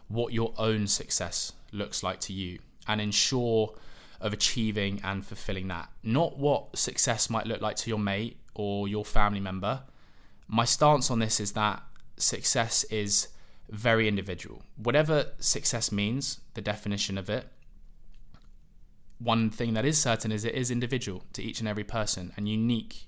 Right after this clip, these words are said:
to each and every one of us. When we look inward at success, I like to think of it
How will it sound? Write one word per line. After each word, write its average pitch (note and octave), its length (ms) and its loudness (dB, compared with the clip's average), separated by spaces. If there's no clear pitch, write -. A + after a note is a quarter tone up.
to - 180 -8
each G2+ 160 -6
and G#2 60 -2
every G2+ 160 -4
one G2 180 -2
of F#2+ 100 -6
us. - 280 -10
When B2+ 200 2
we E3+ 100 2
look D#3+ 180 2
inward A2 380 2
at - 140 -6
success, - 680 -2
I C#3 160 6
like C3+ 160 6
to - 60 -4
think A2+ 280 0
of G#2+ 80 -2
it G2+ 200 2